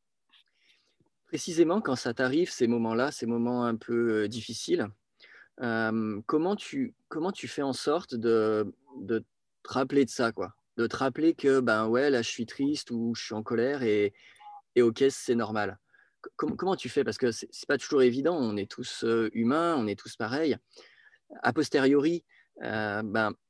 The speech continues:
je dis pas que c'est facile a posteriori, mais c-, c'est sûrement plus facile que sur le moment. Donc, comment tu fais sur le moment pour, euh, garder ça en tête ?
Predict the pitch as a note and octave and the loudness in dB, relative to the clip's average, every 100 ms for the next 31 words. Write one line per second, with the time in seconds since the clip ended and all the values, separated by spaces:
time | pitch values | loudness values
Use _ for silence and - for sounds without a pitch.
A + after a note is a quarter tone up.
0 | - A#2 B2+ F3 - B2 C#3 - C#3+ A2+ | -10 -6 2 2 4 0 0 0 2 2
1 | A#2+ - A2+ A#2 B2+ A2+ G2+ F#2+ - _ | 0 -4 0 0 2 0 0 -2 -6 _
2 | _ _ _ - - - C3 D#3 D#3+ E3 | _ _ _ -20 -10 -4 0 2 2 0
3 | D3 D3 C#3 - E3+ C#3 B2 A#2+ A#2 C3 | -2 0 0 0 0 0 2 2 4 2
4 | A#2 A2 _ _ _ _ _ A#2 G#2 - | 0 -4 _ _ _ _ _ -10 -10 -12
5 | _ - D#3 F3 - B2+ E3+ F#3 - B2+ | _ -6 -2 -2 -4 0 2 2 0 2
6 | B2+ B2+ C3 F3+ _ - _ _ _ _ | 4 2 0 -4 _ -20 _ _ _ _
7 | C3+ B2 A#2 A#2 A2+ A2+ A2+ A2 A2 A2+ | -4 -2 0 2 0 0 -2 -4 -8 -8
8 | - B2 A#2+ - B2 G2+ - - | 0 2 2 0 -4 -4 -10 -14